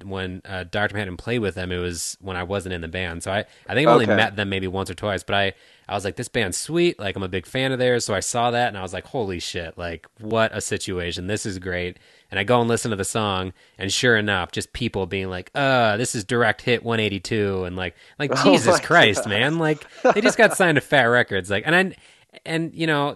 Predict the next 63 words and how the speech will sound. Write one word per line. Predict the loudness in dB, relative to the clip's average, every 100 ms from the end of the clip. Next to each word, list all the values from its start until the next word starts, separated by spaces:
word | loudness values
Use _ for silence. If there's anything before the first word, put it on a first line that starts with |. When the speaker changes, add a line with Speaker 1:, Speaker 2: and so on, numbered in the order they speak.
| -6
Speaker 1:
you | -2 -2
have |
to | 0
let | -2 -2
that | -4 -6
shit, | -8 -10
you | -6
know, | -6
roll | -4 -4 -2
off | 0 0
you, | -2 -6
but | -6
it's | -6
just | -6
like, | -6 -6
there's | -6
just | -6 -6 -6
always | -4 -2 -2
gotta | -4 -2
be | -2 -2
someone | -2 -4 -4
to |
piss | -4 -6 -4
in |
the | -8
pool, | -8 -8 -8
man. | -8 -10 -10
Like, | -12 -10
no | -8 -2 4
Speaker 2:
Yeah. | 8 8 6 4 -2
Speaker 1:
one, | -8 _
no | -2 0
one | 0
ever | 2 2
just | 0 -2
wants | -4 -4 -4
to |
let | -4 -4
this | -6
thing, | -8 -8 -6
like, | -6 -8 _ _
didn't, | -4 -4
didn't | 0 0
anyone | 2 2
ever | 2
teach | 0 0 -2 2
you | 0
if | 2
you |
didn't | 0 2
have | 2
anything | 0 0 -2
nice | -2 -2
to | -6
say, | -6 -6
not | -6
to | -8
say | -6 -6
anything | -6 -6 -8
at |
all? | -8 -8 -10
I | -10
mean, | -12 -12